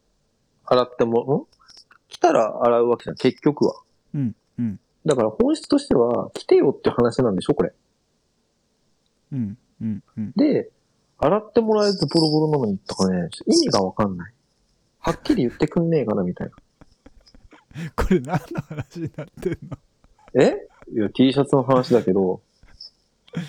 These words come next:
Speaker 1: あのね、本当にね、こうね、なんだろうな。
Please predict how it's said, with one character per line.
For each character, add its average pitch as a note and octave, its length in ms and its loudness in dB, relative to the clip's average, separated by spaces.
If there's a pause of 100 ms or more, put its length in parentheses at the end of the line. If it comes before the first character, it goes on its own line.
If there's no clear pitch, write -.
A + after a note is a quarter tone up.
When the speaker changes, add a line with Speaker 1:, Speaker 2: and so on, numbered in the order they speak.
(1040)
Speaker 1:
あ B2+ 60 2
の A2+ 240 2
ね、 G2+ 440 2 (100)
本 B3 160 0
当 C4 120 2
に B3 120 2
ね、 E3+ 400 2
こ A2 160 2
う G#2 100 0
ね、 G2+ 100 2 (580)
な D3 160 2
ん D#4 120 -2
だ G#2+ 120 4
ろ F#2+ 180 0
う - 20 -10
な。 F#2 480 -6